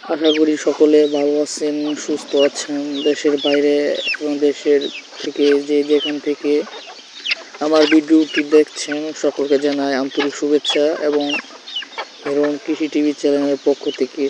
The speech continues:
স্বাগতম। তো আজকে এক থেকে ত্রিশ দিন পর্যন্ত বাচ্চাকে ঘরোয়া পদ্ধতিতে আপনার মুরগির বাচ্চাকে ওষুধ ছাড়া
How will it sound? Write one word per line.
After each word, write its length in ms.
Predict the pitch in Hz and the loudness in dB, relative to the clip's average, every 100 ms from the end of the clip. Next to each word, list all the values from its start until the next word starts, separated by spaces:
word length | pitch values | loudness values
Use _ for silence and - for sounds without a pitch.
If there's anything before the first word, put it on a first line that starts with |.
| - | -4
স্বাগতম। 680 | - 143 139 135 - 127 120 120 - - - - - - | -4 -2 0 -2 -4 -2 -2 -4 -12 -20 -20 -20 -20 0
তো 80 | 151 | 2
আজকে 440 | 151 156 - - 170 175 175 | 4 2 -4 2 6 6 6
এক 180 | - 180 - | 4 2 2
থেকে 340 | - 170 - 165 165 160 - - - | -2 0 4 6 8 6 2 -8 -10
ত্রিশ 280 | - 165 170 156 | -4 0 0 2
দিন 240 | 170 160 160 160 - | 2 2 -2 -8 2
পর্যন্ত 320 | 156 151 147 147 | 2 2 -2 0
বাচ্চাকে 440 | 143 - 147 143 147 | 0 0 0 2 0
ঘরোয়া 500 | 143 151 147 151 151 156 - | 2 2 6 6 6 4 2
পদ্ধতিতে 680 | 156 147 160 156 147 - 113 - - - - - - - | -2 0 -2 -2 -2 -2 -2 -4 -16 -14 -14 -14 -16 -10
আপনার 240 | 143 160 156 | -4 -2 0
মুরগির 380 | 160 160 160 151 | -2 0 0 2
বাচ্চাকে 560 | 156 - 165 - 156 151 156 | 0 2 2 2 2 2 2
ওষুধ 320 | 156 156 175 - | 0 0 -4 -6
ছাড়া 280 | - 151 156 | -2 0 0